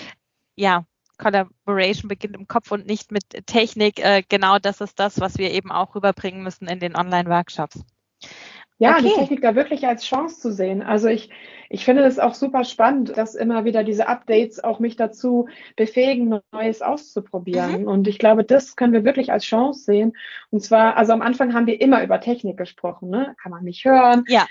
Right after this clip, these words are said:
Speaker 2: Ist die Verbindung gut und so weiter? Das passiert neuerdings zwar auch noch, ähm, äh, hier und da, aber irgendwie ist das sozusagen der Ort, der uns befähigt, besser zusammenzuarbeiten. Und d-, deshalb finde ich das so schön, dass das so ein bisschen eigentlich die Gegebenheit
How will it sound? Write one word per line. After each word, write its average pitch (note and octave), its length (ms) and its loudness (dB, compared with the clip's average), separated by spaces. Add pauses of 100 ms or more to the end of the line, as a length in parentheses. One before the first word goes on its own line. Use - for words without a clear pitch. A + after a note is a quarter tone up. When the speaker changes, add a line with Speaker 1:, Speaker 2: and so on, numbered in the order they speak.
(100)
Speaker 2:
Ist - 120 -16
die G3 80 -6
Verbindung B3 500 2
gut A#3+ 300 -6
und F#3+ 120 -10
so G3 120 -8
weiter? A#3 260 0
Das G3 180 -10
passiert B3 400 -6 (440)
neuerdings A3 580 -2 (140)
zwar - 240 -4
auch B3+ 160 -4
noch, C4+ 340 -6
ähm, G#3 640 -2
äh, A3 240 -8
hier G#3 220 -4
und G3+ 160 -6
da, A3 240 -2 (340)
aber G#3 400 2 (220)
irgendwie A#3+ 400 -4
ist A#3 140 -10
das A#3+ 100 -8
sozusagen G#3+ 520 -2
der G3 220 -2
Ort, A#3 340 2
der G#3 160 -4
uns G#3 180 -12
befähigt, A3 760 -4
besser G#3 320 -6
zusammenzuarbeiten. G3 1200 -6 (440)
Und A3+ 400 4 (300)
d-, - 140 0
deshalb A#3+ 480 4 (100)
finde B3+ 140 2
ich B3 60 -4
das A3+ 180 -2
so A#3 80 -2
schön, C4 280 0
dass G#3+ 160 0
das A3+ 180 -4
so B3 80 0
ein A3 80 0
bisschen B3 340 2
eigentlich A3+ 340 0
die G#3 120 -6
Gegebenheit G3+ 640 -2